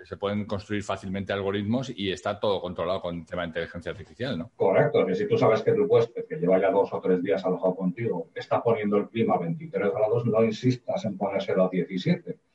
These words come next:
Speaker 1: Exacto.
Speaker 2: decir, de-, ya tienes que reconocer que ese huésped, su temperatura confort va a ser veintitrés.
Speaker 1: Exacto.
Speaker 2: ¿No? Pues va, trabaja en esa línea, trabaja con, eh, el D M S que tú tienes para la domótica, con los motores y toda la información que tú tienes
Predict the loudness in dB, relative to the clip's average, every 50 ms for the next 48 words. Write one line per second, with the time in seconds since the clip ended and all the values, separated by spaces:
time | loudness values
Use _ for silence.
0 | _ -20 -18 -8 -6 0 2 2 2 2 0 -4 2 2 2 2 2 -4 _ _
1 | _ _ -8 -2 2 4 6 6 4 2 -2 -8 _ -20 -6 0 0 2 2 2
2 | 2 4 4 4 6 4 2 2 2 2 2 2 0 2 2 0 0 0 0 0
3 | 0 0 2 2 2 2 0 _ _ _ _ _ -16 -14 -6 -4 -4 -4 -2 -2
4 | 0 0 0 0 0 -2 -4 -2 -2 -2 -2 0 -2 -4 0 0 0 2 2 2
5 | 2 0 -4 -4 -4 -8 -8 -10 -4 0 0 0 0 0 -4 _ _ _ -14 -12
6 | -12 -12 -8 -2 -2 0 0 0 -2 -2 -2 -2 -4 _ _ _ _ _ 0 2
7 | 2 4 4 2 2 0 0 -2 -2 0 0 0 2 4 4 6 6 4 4 2
8 | 0 0 2 2 2 0 0 0 0 0 -2 -4 -4 -4 -6 -10 -12 _ _ _
9 | _ _ -2 -2 0 0 0 0 0 -2 -2 -4 -6 -8 -10 -14 _ _ _ _
10 | _ _ -16 -16 -4 0 2 2 2 2 -2 -2 -2 -4 -2 -2 -2 -2 -2 -6
11 | 0 2 2 2 2 -2 -6 -6 -6 -8 -8 -8 -12 -16 -14 -10 -6 -4 -4 -4
12 | -6 -6 -4 -4 -4 -4 -4 -8 -10 -10 -12 -10 -10 -12 -14 -6 -4 -2 -2 -2
13 | -2 -2 0 2 4 4 4 4 2 2 0 0 -2 -2 -2 -6 -4 -2 -2 -2
14 | -2 -2 -4 -6 -6 -10 -4 -2 0 0 0